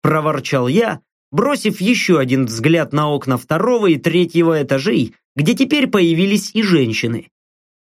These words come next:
Уверен, что многие из них беременны, судя по количеству детей. Похоже,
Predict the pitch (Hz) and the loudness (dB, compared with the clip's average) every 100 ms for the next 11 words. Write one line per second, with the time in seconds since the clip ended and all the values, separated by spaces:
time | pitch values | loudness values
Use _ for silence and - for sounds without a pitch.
0 | _ _ _ - 151 185 254 247 220 185 | _ _ _ 0 2 4 4 2 0 0
1 | 135 - 147 143 175 269 214 214 185 160 | -2 -2 -2 0 2 0 0 2 2 2
2 | 208 175 170 185 202 180 147 131 120 110 | 2 2 2 2 2 2 2 2 0 -2
3 | - 180 160 143 180 214 196 135 143 - | -2 0 2 0 0 0 0 -2 -4 0
4 | 170 180 185 139 120 - _ _ _ _ | 2 2 2 0 0 -4 _ _ _ _
5 | _ _ - 156 190 175 170 | _ _ -6 0 2 2 0